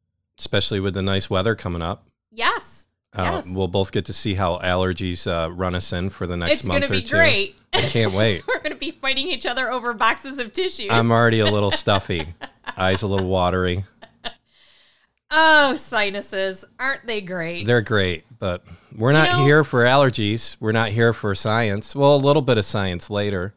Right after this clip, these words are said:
Speaker 2: Yeah.
Speaker 1: Believe it or not.
Speaker 2: Yeah.
Speaker 1: We're here for the, um,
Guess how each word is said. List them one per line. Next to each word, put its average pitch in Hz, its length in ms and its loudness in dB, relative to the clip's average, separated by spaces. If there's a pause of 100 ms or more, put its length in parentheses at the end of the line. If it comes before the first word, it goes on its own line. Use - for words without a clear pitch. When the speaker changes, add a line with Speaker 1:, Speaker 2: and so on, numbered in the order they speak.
Speaker 2:
Yeah. 302 340 2
Speaker 1:
Believe 101 260 2
it 92 60 -2
or 90 60 -2
not. 87 280 -4
Speaker 2:
Yeah. 277 200 -2 (680)
Speaker 1:
We're 110 280 2
here 135 300 4
for 117 440 0
the, 110 360 -2
um, 92 480 -2